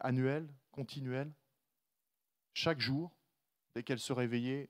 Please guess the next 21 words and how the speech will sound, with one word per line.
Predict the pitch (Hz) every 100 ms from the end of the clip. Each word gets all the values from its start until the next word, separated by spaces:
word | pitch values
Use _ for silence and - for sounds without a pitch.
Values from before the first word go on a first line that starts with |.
| _
hop, | - 135 -
les | - - _ _ _ _ _ _ _ _ _ _ _ _ -
choses | - 143
revenaient. | 117 117 120 139 - _ _ _ _ _ _ _ _ _ _ _ _ _ _ _ _ _ _ _ -
Et | 131
Anne | 160 180
faisait, | 156 147 131 156 151 - - - - - _ - -
faisait | 131 127
face | - 190 180 147
à, | 131
à | - 131
cette | - 131
souffrance | - 160 - 175 170
qui, | - 139 127
qui | - -
toujours | 165 147 143
plus | - 156 156 135
grandissait | 131 131 123 - 135 113 _ _ _ _ _ _ _ _ _ _ _ _ -
dans | 113
son | 107 113
cœur, | 120 107 85